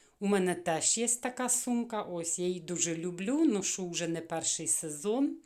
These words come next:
Іду подивитися ще речей. Це я вам показую дитячі. Не розумію, чому людей зовсім немає біля цих речей. Ну,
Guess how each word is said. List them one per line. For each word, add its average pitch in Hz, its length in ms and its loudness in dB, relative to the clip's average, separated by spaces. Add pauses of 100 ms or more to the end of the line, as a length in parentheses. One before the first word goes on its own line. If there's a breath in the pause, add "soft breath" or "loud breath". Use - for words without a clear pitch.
(2250 loud breath)
Іду 185 420 -2
подивитися 160 960 -2
ще 170 640 2
речей. 262 640 0
Це - 220 -2
я 170 80 0
вам 165 140 0
показую 156 560 -4
дитячі. 170 960 -2 (920)
Не 208 220 4
розумію, 190 680 0
чому 180 500 0 (600 loud breath)
людей 180 560 4
зовсім 175 640 4
немає 226 460 2
біля 214 380 -2
цих 214 320 -2
речей. 202 640 -2
Ну, 285 400 -2